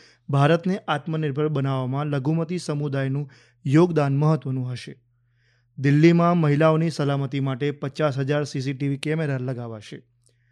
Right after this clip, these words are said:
અમદાવાદમાં આજે ગુજરાત ટાઇટન્સ અને પંજાબ કિંગ્સ વચ્ચે આઈ પી એલ નો મુકાબલો. સમાચાર વિગતવાર.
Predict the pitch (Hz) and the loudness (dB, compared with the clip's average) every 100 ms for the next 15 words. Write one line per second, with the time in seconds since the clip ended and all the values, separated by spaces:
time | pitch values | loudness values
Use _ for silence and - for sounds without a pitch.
0 | _ _ _ _ 156 147 156 170 175 180 | _ _ _ _ -2 2 6 6 6 4
1 | 185 165 175 151 139 156 156 - 143 135 | 2 2 0 0 2 2 2 -2 -2 -2
2 | 151 156 - 143 139 139 139 135 143 139 | -2 -4 -6 -4 -4 -4 -4 -2 -2 -2
3 | 151 143 131 139 135 151 156 - _ _ | -2 -4 -2 -4 -2 -2 -4 -6 _ _
4 | - 147 156 185 165 143 143 139 131 110 | 0 0 2 0 2 0 0 -2 -4 -8
5 | 117 120 - _ _ _ _ _ - 165 | -8 -10 -12 _ _ _ _ _ -2 2
6 | 156 160 175 175 147 139 135 127 110 | 4 4 4 4 2 -2 -4 -6 -10